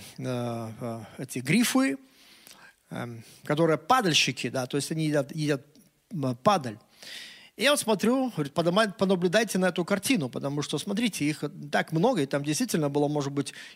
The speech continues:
я не знаю, шту-, штук сто, да, слетелось. Э, помните, как Иисус говорил, где будет труп, ты, соберутся орлы. И вот они собрались. И вот они ходят туда-сюда, но никто из них, он н-,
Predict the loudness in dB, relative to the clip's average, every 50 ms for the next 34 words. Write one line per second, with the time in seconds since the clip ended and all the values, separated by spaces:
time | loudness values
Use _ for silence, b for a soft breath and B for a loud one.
0 | B 0 2 2 2 2 0 0 0 0 -4 -4 -4 -4 -4 -4 -8 -8 -4 -4
1 | -4 -2 0 -2 -2 -2 0 _ 2 2 2 2 -2 -2 -2 -2 -2 0 -2 -2
2 | 2 2 2 2 2 0 -4 -8 -12 -16 B B B B B B B B B B
3 | B B B B B B _ -2 -2 0 2 2 2 4 4 2 2 2 0 0
4 | 0 -2 0 0 0 2 2 2 2 2 0 -2 0 2 2 2 2 0 -2 -10
5 | _ _ _ _ _ _ -20 _ _ _ _ _ _ -20 -6 0 2 4 4 4
6 | 0 2 2 4 4 4 2 0 -4 -4 0 0 0 2 0 0 -2 0 2 2
7 | 2 2 2 0 0 0 2 0 0 0 -2 -4 -8 _ _ b b b b b
8 | b b b b b b b b b b b _ -6 0 2 2 4 4 4 4
9 | 4 2 2 2 2 2 2 2 0 -6 -12 -14 -14 -14 -16 _ _ _ _ _
10 | _ _ _ 0 2 2 4 4 2 2 2 2 2 4 4 4 2 -2 0 -2
11 | -2 2 2 0 0 0 -2 0 0 0 0 2 2 0 0 0 2 0 0 0
12 | 0 0 0 0 2 2 2 2 2 0 -2 0 2 2 2 2 0 0 -2 -2
13 | -2 -2 -2 -2 -2 -4 -4